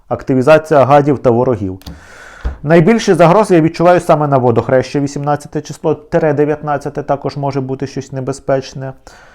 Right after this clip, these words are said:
І кінець тижня, це п'ятниця, двадцяте і двадцять друге. Взагалі, от таке от по енергетиці. І я, чесно кажучи, дуже переживаю за водохреща,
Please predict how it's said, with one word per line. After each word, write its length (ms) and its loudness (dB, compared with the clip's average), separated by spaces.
І 140 0
кінець 380 -2
тижня, 380 0
це 180 -2
п'ятниця, 880 0
двадцяте 840 0
і 100 -2
двадцять 400 -2
друге. 400 -4
Взагалі, 460 -4
от 200 -12
таке 220 -10
от 200 -10
по 120 -8
енергетиці. 680 -10
І 420 0
я, 360 8
чесно 400 -4
кажучи, 380 -2
дуже 340 -2
переживаю 640 -2
за 140 -4
водохреща, 840 -8